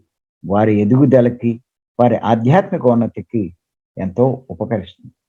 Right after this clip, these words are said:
చెప్పి చేస్తే ఏముంది? అంచేత ఏంటంటే ఈ అహంకారం పెరిగిందా లేదా మనకెలా తెలుస్తుంది?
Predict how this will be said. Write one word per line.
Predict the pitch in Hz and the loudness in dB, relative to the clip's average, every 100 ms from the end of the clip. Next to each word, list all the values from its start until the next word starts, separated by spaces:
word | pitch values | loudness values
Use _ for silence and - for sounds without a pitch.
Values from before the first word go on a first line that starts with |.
| _ _ _ | _ _ _
చెప్పి | 117 - 175 | -4 -4 0
చేస్తే | 190 143 160 | 2 2 2
ఏముంది? | 131 120 110 82 _ _ _ | 4 2 0 -6 _ _ _
అంచేత | 101 92 107 107 | -8 -2 -2 2
ఏంటంటే | 120 90 87 82 - - _ _ - | 0 -2 -10 -12 -16 -18 _ _ -2
ఈ | 113 | 0
అహంకారం | 98 127 131 180 147 82 - _ _ _ _ _ | 2 2 4 2 0 -6 -12 _ _ _ _ _
పెరిగిందా | 107 123 139 147 147 | 0 2 4 6 6
లేదా | 127 113 107 - _ _ _ | 4 2 0 -6 _ _ _
మనకెలా | 95 120 123 165 | -4 0 2 0
తెలుస్తుంది? | 196 180 127 - - | 0 -4 -8 -12 -20